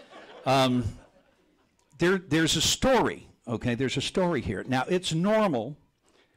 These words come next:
when Coach Robichaux was with us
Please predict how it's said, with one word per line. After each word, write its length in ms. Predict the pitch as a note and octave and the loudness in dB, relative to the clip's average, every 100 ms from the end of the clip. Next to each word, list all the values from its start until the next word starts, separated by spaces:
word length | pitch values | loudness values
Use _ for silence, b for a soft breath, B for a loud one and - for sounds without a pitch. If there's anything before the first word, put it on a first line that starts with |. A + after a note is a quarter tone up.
| b | b
when 160 | - C#3+ | -2 0
Coach 340 | - F3 E3+ - - _ | 2 0 0 -6 -8 _
Robichaux 500 | D3 C#3+ C#3 D#3 D3 | -4 -2 -2 0 0
was 320 | C3+ B2 - - | 0 -2 -4 -6
with 220 | D3+ F3+ | -2 -2
us 240 | A#2+ - | -2 -4